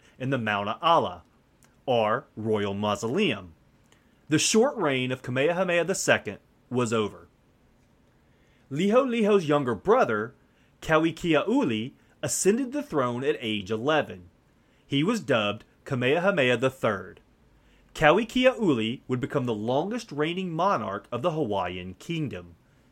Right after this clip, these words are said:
He ruled for nearly thirty years. The first fourteen years were shared with two different queen regents.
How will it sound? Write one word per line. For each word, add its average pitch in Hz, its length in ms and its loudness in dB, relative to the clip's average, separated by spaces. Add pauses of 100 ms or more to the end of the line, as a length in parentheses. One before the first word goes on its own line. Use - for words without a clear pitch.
(280)
He 196 200 0
ruled 110 460 -4 (120)
for - 140 -4
nearly 123 240 0
thirty 135 580 -2
years. 101 560 -6 (720)
The 139 100 0
first 202 440 0
fourteen 202 580 0
years 156 540 -2 (200)
were 139 140 -2
shared 127 420 0
with 113 140 -6
two 226 260 -2
different 208 520 -4
queen 208 320 -8
regents. 101 640 -8